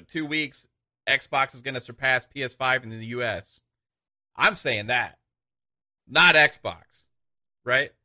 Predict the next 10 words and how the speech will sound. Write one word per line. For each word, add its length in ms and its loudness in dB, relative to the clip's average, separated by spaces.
But 380 4
those 240 2
numbers 560 -2
were, 400 -4
you 80 -8
know, 100 -2
just 140 -18
being 160 -6
utilized 500 -2
to, 220 -8